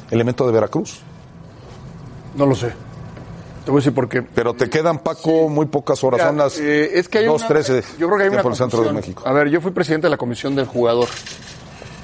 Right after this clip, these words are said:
Speaker 2: Para bien o para mal, dependía de la federación. No
Speaker 1: Ujú.
Speaker 2: eras independiente. Y había un montón de cosas que no dependían directamente de ti. Yo, y, y nosotros, eh, ese uno por ciento, ese uno por ciento se consiguió de las transferencias.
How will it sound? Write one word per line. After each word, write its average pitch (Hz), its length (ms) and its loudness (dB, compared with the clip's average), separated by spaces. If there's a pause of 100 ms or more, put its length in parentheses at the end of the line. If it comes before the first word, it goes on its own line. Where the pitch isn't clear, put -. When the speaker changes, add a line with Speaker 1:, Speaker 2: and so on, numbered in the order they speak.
(640)
Speaker 2:
Para 131 140 2
bien 160 140 2
o 185 60 0
para 143 160 0
mal, 170 160 2
dependía 147 400 2
de 151 60 4
la 123 120 0
federación. 107 480 0 (240)
No 127 200 2
Speaker 1:
Ujú. 139 80 4
Speaker 2:
eras 143 180 2
independiente. 107 600 -4 (320)
Y 90 100 0
había 131 180 4
un 151 100 0
montón 147 340 0
de 156 100 2
cosas 151 340 -2
que - 120 -2
no 127 140 2
dependían 131 440 0
directamente 117 540 0
de 107 80 4
ti. 131 240 2 (480)
Yo, 147 220 2 (100)
y, 147 500 2
y 147 40 4
nosotros, 190 720 2 (180)
eh, 139 580 4
ese 170 220 2
uno 220 220 2
por 160 180 2
ciento, 180 600 2
ese 139 200 2
uno 160 160 2
por 143 180 0
ciento 143 320 2
se 139 160 0
consiguió 123 460 2
de 147 60 4
las 131 140 -2
transferencias. 127 680 0